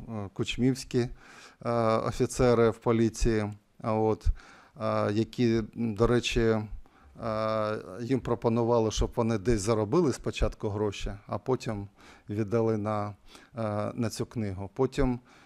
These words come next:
зацікавився, е, один генерал, який, е, сказав, що треба видавати будь, е, там як, знайдемо гроші. От.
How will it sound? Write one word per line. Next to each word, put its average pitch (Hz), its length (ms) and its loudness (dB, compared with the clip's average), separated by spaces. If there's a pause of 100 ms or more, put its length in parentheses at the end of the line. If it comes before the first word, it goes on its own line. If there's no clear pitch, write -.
(100)
зацікавився, 117 1040 2 (760)
е, - 60 -10 (560)
один 110 260 -2
генерал, 113 560 2 (280)
який, 113 640 -4
е, 107 340 0
сказав, 107 360 -4
що - 120 -8
треба 107 320 -2
видавати 101 580 -2
будь, 95 480 -8
е, 104 200 -6
там 101 220 -4
як, 151 340 0 (260)
знайдемо 101 640 -4
гроші. 123 480 0 (580)
От. 110 420 0